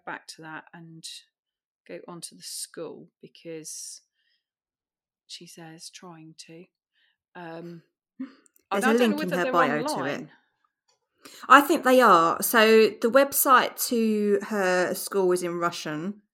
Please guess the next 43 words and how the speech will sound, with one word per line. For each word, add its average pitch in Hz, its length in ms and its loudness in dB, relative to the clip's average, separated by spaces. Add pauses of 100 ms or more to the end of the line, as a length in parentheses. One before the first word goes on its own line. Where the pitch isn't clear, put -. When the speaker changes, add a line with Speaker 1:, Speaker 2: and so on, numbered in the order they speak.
(280)
Speaker 2:
on 175 140 -4
the 170 80 -2
link 165 200 -4
Speaker 1:
Yes. - 20 -6
Speaker 2:
on 160 80 -6
my 156 100 -4
phone. 160 300 2
I 160 80 -2
don't 185 180 -2
know 165 60 -6
if 170 120 -6
on 170 60 -10
my 165 60 -6
desktop - 360 -10
website 156 400 -6
there'll 147 180 -6
be 147 360 -8 (120)
Speaker 1:
I've 285 200 -2
got 277 380 0
Speaker 2:
a 170 180 0
Speaker 1:
B 165 60 -4
M 269 200 -4
B, 208 80 -4
Speaker 2:
different 226 400 -6 (540)
Speaker 1:
uh, 170 160 -4 (120)
dash 196 560 -6
school 220 680 -6 (100)
dot 190 320 -8
R 226 240 -6
U 175 540 -8 (180)
forward 220 320 -8
slash 175 400 -10 (100)
project - 880 -12 (180)
dot 180 200 -14
H - 280 -16
T 175 160 -16
M 175 140 -16
L. 151 300 -16 (320)
So - 60 -20
I 196 120 -20
don't 214 120 -20
know 185 80 -18
what, - 140 -18